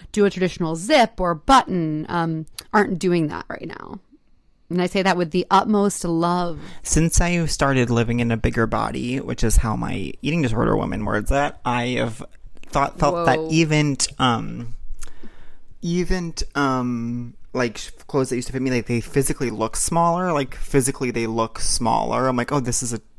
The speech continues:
Speaker 2: a doll's clothing." I was like, "Oh no, I used to wear that
Speaker 1: Yeah.
Speaker 2: before
Speaker 1: <laughs>
Speaker 2: when I was living in a smaller body."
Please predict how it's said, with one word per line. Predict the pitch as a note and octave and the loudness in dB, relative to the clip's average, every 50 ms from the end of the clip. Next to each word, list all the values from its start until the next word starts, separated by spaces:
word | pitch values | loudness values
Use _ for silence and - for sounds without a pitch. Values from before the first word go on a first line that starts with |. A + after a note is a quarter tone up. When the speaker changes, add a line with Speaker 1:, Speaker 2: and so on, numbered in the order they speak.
| - - - | -18 -8 -6
Speaker 2:
a | B2 | -6
doll's | A#2+ - A#2 A2 A2+ A2 A2 A2+ - | -2 2 2 2 2 0 -2 -4 -6
clothing." | - - - - - - - - - | -6 -6 -8 -8 -8 -10 -10 -8 -4
I | G#2+ | -2
was | A2+ A#2+ | 2 2
like, | - - | 2 2
"Oh | C3+ D3 | 2 2
no, | D3+ C#3+ C3 | 2 2 2
I | A#2+ | 2
used | A#2 B2 B2+ - - | 2 0 -2 -4 -6
to | - | -4
wear | A#2 A2 A2+ A2+ | -6 -4 -6 -6
that | - G2+ - - - - - - - - - - - - - | -8 -8 -10 -10 -14 -16 -18 -20 -20 -18 -14 -14 -12 -10 -6
Speaker 1:
Yeah. | A3+ A3+ A3 G3+ | -2 0 2 4
Speaker 2:
before | - A#3 A3+ - - F4+ F4+ - - - G4 F#4+ | 4 2 2 4 6 6 6 6 6 6 6 6
Speaker 1:
<laughs> | - | 6
Speaker 2:
when | - C#3+ C#3 | 4 2 4
I | C3+ | 4
was | C3+ - | 2 2
living | C#3 B2 B2+ B2+ | 0 -2 -2 -2
in | A#2+ | 0
a | A#2 | 0
smaller | - - B2 A#2 A2+ A2 | 0 2 2 0 0 2
body." | A#2 A2+ A#2 A2+ - - - - - B2 | 2 2 2 2 -2 -4 -12 -12 -14 -14